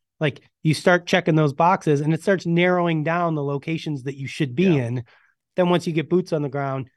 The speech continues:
Speaker 1: you can fine tune based on what you see on the ground. Where are the trails? Where is the sign? Where are the good trees that I can set up in, whatever the case may be? And then just,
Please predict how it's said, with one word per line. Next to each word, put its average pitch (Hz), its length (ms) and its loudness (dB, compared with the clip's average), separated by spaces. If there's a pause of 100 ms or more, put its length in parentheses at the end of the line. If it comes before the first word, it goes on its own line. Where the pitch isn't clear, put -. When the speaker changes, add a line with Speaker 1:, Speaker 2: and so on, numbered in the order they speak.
(220)
Speaker 1:
you 160 100 -6
can 143 160 -4
fine 147 400 -2
tune 135 360 -2
based 139 320 -8
on 127 160 -8
what 139 160 -8
you 135 100 -6
see 151 260 0
on 123 80 -2
the 120 80 -6
ground. 110 240 -8
Where 143 180 0
are 151 60 0
the 139 100 -2
trails? 135 480 -4
Where 131 180 -2
is 139 120 -2
the 139 100 -10
sign? 135 560 -2 (360)
Where 131 140 -8
are 143 40 -4
the 139 80 -4
good 135 180 -4
trees 147 300 -2
that 135 100 -4
I 131 80 -2
can 131 140 -6
set 120 180 -6
up 131 140 -8
in, 131 160 -4
whatever 127 240 -6
the 120 80 -8
case 135 260 -4
may 123 140 -4
be? 165 340 4 (460)
And 156 140 -2
then 165 140 2
just, 160 180 -6